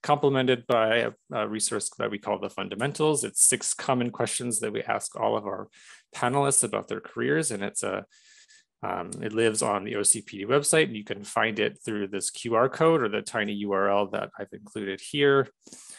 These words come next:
Um, and so if, um, you are watching this video, um, after the live event, you can access this through our website and learn about these career paths from those who do it,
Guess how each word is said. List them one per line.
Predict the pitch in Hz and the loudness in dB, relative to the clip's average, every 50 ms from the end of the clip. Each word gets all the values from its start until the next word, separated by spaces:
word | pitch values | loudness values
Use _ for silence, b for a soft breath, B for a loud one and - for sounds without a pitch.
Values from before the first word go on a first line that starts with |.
| B B B - | B B B -2
Um, | - 107 107 104 101 104 101 104 95 101 104 113 120 | 0 2 2 2 2 2 0 -2 -6 -8 -10 -8 -8
and | 110 107 | -4 -2
so | 104 - 120 117 113 | 2 4 4 4 4
if, | 113 107 - - - - - _ _ _ - | 4 2 -2 -10 -20 -20 -20 _ _ _ -10
um, | 113 104 101 95 95 92 92 98 | -6 -4 -4 -4 -4 -6 -8 -8
you | 104 107 110 107 | -6 -2 0 2
are | 107 107 | 4 4
watching | 117 110 107 - 120 104 | 4 4 2 0 -2 -4
this | 104 101 - - | -4 -4 -4 -4
video, | 127 123 139 135 135 131 131 131 131 131 127 127 135 131 - - _ _ _ _ _ - | -2 2 2 4 6 6 8 8 8 8 8 6 4 2 -2 -12 _ _ _ _ _ -8
um, | 117 107 104 98 107 120 | -4 -2 -2 -2 -2 0
after | 117 120 113 - - 131 120 113 113 113 113 110 - _ - | -2 -2 -2 -2 -2 0 0 0 0 -2 -4 -6 -12 _ -6
the | 120 107 | -4 -2
live | 104 98 101 98 95 | 0 0 0 0 -2
event, | 101 98 - 175 185 185 180 - - - B B B B B B | -4 -2 0 0 2 2 0 -2 -6 -10 B B B B B B
you | - 123 | -4 -2
can | 131 123 | 0 0
access | 123 117 113 - - 123 113 - - | 0 0 0 0 0 2 2 0 0
this | - 107 95 - | -2 -4 -8 -8
through | - - 110 104 98 | -8 -6 -2 0 0
our | 95 | 0
website | 98 95 92 - - 101 95 98 - | 0 -2 0 0 0 0 0 -4 -4
and | - 98 98 | -8 -8 -4
learn | 98 98 95 95 95 | -4 -4 -2 -4 -4
about | 92 - 95 90 92 87 - _ B B B B B B B B B _ _ _ _ - | -4 0 0 0 0 0 -2 _ B B B B B B B B B _ _ _ _ 0
these | - 127 120 - | 2 2 2 2
career | - - 120 113 113 113 110 | 0 -2 -2 0 2 0 0
paths | - 110 104 104 - - - | 2 2 2 2 2 -2 -4
from | 117 107 | -4 -6
those | 104 104 101 101 - - | -4 -4 -4 -4 -4 -6
who | 117 104 | -8 -8
do | - - 110 98 98 | -8 -6 -4 -2 -2
it, | 101 101 - - | -2 -2 -4 -8